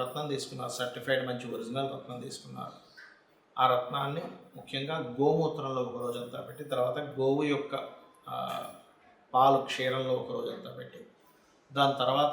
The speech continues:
రోజు చక్కగా దాన్ని కడిగి అమ్మవారి దగ్గర లేకపోతే మీరు మీ ఇష్టదైవం ఎవరైతే ఉంటారో అక్కడ పెట్టి పూజలో పెట్టుకొని దాని తర్వాత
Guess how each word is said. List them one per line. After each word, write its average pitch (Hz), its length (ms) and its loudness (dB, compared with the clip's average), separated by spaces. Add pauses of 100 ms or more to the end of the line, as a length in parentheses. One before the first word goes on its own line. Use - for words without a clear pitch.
రోజు 135 220 -4
చక్కగా - 300 -6
దాన్ని - 320 -6
కడిగి - 260 -10 (320)
అమ్మవారి 131 400 4
దగ్గర 120 380 -2
లేకపోతే - 440 -6 (720)
మీరు 123 400 0
మీ 127 60 -2
ఇష్టదైవం 135 460 2
ఎవరైతే 123 300 2
ఉంటారో 135 240 -6
అక్కడ 135 320 -4
పెట్టి 143 240 -8
పూజలో 170 520 0
పెట్టుకొని 156 500 -4
దాని 135 200 -2
తర్వాత 131 240 -8